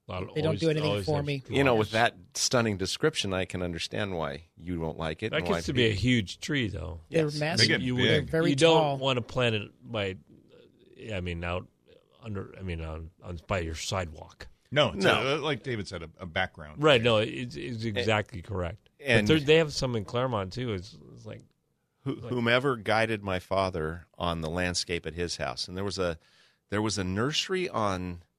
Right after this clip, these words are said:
Speaker 3: University Avenue at University and La Mesa Boulevard in La Mesa.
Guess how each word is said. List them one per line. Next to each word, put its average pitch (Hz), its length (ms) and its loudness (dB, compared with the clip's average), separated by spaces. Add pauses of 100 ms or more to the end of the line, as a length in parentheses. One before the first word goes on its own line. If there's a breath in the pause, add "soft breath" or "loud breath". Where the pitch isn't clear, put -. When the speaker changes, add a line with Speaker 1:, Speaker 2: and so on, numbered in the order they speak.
(380)
Speaker 3:
University 113 800 -2
Avenue 98 500 -2
at 82 200 -6
University 110 600 -2
and 90 100 -2
La 87 80 -2
Mesa 87 300 -2
Boulevard 78 440 -4
in 71 140 -10
La 73 60 -8
Mesa. 76 440 -8